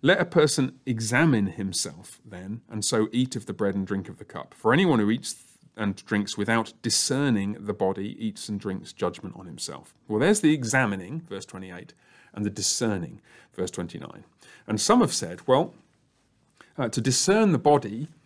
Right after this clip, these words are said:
uh, means either to understand something about the nature of Christ's presence at the table, or to, to understand something about the community that you're a part of. And to examine yourself means that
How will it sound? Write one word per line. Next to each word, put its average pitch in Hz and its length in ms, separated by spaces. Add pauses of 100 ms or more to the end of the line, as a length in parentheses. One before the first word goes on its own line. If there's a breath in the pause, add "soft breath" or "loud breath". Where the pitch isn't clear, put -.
(460 soft breath)
uh, 110 180
means 117 280
either 151 220
to 131 140
understand 113 500
something 110 320
about 104 320 (320)
the 98 140
nature 98 300
of - 80
Christ's - 280
presence 101 680 (840)
at 90 160
the - 140
table, 98 500
or 151 340
to, - 140 (180)
to 120 240
understand 123 560
something 110 300
about 104 180
the - 60
community 110 500
that 95 100
you're 87 160
a 87 40
part 92 340
of. 151 240 (1080 soft breath)
And 127 360 (340 loud breath)
to 156 140
examine 135 580
yourself 104 680
means 120 760
that 110 360